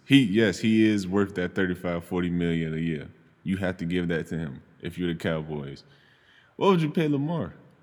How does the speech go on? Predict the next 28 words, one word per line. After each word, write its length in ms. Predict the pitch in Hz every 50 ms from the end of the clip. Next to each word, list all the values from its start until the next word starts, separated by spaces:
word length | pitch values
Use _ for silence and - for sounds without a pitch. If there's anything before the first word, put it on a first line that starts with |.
| _ -
Same 340 | - - 139 143 139 135
thing. 280 | 139 131 120 101 80 71 - - - - - -
He's, 260 | - 120 120 117 104 98 82 -
he's 240 | - 117 123 117 98
worth 280 | 87 107 117 117 - - -
everything 760 | - 120 131 123 123 113 - - 104 95 90 85 82 78 73 - - - - - _ _ _ _ _ _ _ _ _
for 180 | - - 120 113
that 160 | 107 101 98
Ravens 360 | 95 95 98 98 92 87 87 87
team. 240 | - 98 90 85
He's 240 | 87 117 123 120 110
literally 360 | 98 101 120 127 123 117 113
transformed 640 | 101 - - 117 110 104 - - 107 107 104 98 90
that 160 | 98 95 92
system. 560 | 95 - - - 120 113 - - - 76 67 - - _ _ _ _ _ _ _ _ _ _ _ _ _ _ -
All 260 | - 139 156 165 160
he 180 | 160 160 151 147
needs 340 | 139 139 139 139 135 123 117
now 260 | 123 123 123 120 117
is 100 | 110 104
a 60 | 104
number 280 | 101 104 107 104 101 101
one 160 | 98 98 95
receiver. 440 | 92 92 - - 101 95 85 76 -
That's 260 | - 156 151 - - - - _ _ -
all 420 | - 135 165 175 175 170 156 139
he 180 | 131 123 117 110
needs. 560 | 104 101 95 87 85 76 65 - - -